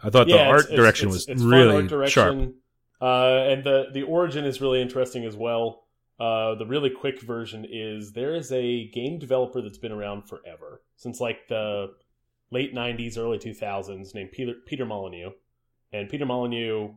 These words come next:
Speaker 2: is this, uh, used to make these big triple A games that were, like, god games, like, gave you the ability to, like, control the world, or,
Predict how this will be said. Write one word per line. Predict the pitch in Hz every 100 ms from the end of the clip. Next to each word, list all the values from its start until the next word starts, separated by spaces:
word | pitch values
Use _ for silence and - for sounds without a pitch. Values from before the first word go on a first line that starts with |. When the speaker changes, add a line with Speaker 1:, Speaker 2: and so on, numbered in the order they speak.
| _
Speaker 2:
is | 113 104 101
this, | 110 107 104 - - _ _ _ _ _
uh, | 113 107 101 -
used | 165 -
to |
make | 143 131
these | 120
big | 110 160 156 143
triple | - 139 139
A | 127
games | 123 120 120 113 113 110
that | 117 98
were, |
like, | 101 98 - -
god | 113 113 123
games, | 131 127 123 127 123 - -
like, | 127 101
gave | 120 110
you | 117
the | 110
ability | 107 110 110 110 107
to, | 113
like, | 98
control | - 98 120 117
the | 107
world, | 104 107 107 107 104 104 101 -
or, | 92 92 92 92 90